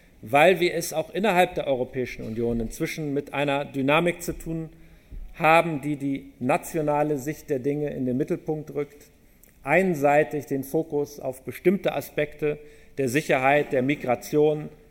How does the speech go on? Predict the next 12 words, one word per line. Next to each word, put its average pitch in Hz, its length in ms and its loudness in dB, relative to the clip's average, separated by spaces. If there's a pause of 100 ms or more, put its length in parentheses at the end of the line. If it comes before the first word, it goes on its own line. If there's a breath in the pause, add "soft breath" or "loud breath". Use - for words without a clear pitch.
(120)
auch - 160 -6
der - 180 -4 (100)
Abschottung 160 640 -2
dieses 139 300 -6
Diskurses 143 640 -2
legt. 123 400 -4 (340 soft breath)
Und 123 140 -6
deswegen 160 400 -4
ist 165 100 -8
es - 140 -8
umso 185 420 4
wichtiger. 131 480 -4